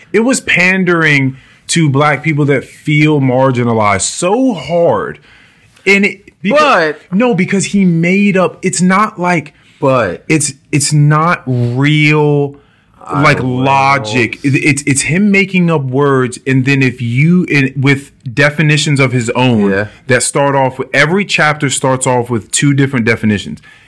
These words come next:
Speaker 1: And so th-, it's the premise, it's the infrastructure for the chapter. So if you don't believe in the cha-, in the definition,
Speaker 2: Yeah.
Speaker 1: then the chapter falls. It has no support. You have to believe in that
Speaker 2: Yeah.
Speaker 1: first.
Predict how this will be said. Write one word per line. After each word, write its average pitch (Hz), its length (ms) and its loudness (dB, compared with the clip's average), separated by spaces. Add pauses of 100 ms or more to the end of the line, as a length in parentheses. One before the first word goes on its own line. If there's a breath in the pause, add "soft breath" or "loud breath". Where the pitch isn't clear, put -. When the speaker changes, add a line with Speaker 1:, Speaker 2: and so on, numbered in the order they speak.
(140 loud breath)
Speaker 1:
And 160 220 0
so 165 220 2
th-, 139 120 -2
it's 147 160 -2
the 143 120 0
premise, 170 500 0
it's 131 120 -2
the - 160 -2
infrastructure 147 580 0
for 147 200 0
the 117 100 -2
chapter. 131 500 -2 (200 loud breath)
So 170 200 0
if 127 120 0
you 180 300 2
don't 156 520 -2
believe 143 840 2
in 131 280 2
the 117 120 0
cha-, - 280 -2
in 127 260 0
the 113 140 2
definition, 135 720 0
Speaker 2:
Yeah. - 60 -20 (220 loud breath)
Speaker 1:
then 156 180 2
the - 100 2
chapter 156 520 0
falls. 135 400 0
It 117 80 -4
has 135 260 0
no 135 140 2
support. 123 540 0
You 117 140 -2
have 139 240 -2
to 131 80 -2
believe 127 400 0
in 110 100 2
that 101 180 0
Speaker 2:
Yeah. 98 120 -4
Speaker 1:
first. 156 300 -2